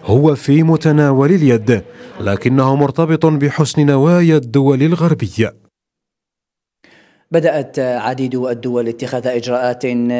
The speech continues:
Speaker 2: جديدة جراء مخاوف اتساع رقعة متحور أوميكرون، وقالت منظمة الصحة العالمية إن حوالي ست وخمسين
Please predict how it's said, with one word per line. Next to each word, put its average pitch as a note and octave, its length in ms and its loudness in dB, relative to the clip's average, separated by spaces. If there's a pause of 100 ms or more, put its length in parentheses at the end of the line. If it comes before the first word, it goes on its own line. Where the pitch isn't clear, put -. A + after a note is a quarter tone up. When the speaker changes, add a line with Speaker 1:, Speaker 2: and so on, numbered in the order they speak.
(220)
Speaker 2:
جديدة B2 880 -2
جراء A#2+ 640 -4
مخاوف B2 800 -8
اتساع A#2 500 -6
رقعة B2 400 -8
متحور A#2+ 680 -6
أوميكرون، C3+ 560 -6 (340)
وقالت C3+ 600 -2
منظمة A#2+ 420 -8
الصحة A#2 420 -10
العالمية A#2 520 -6
إن B2 280 -6
حوالي B2+ 380 -4
ست C3+ 340 -8
وخمسين B2 720 -8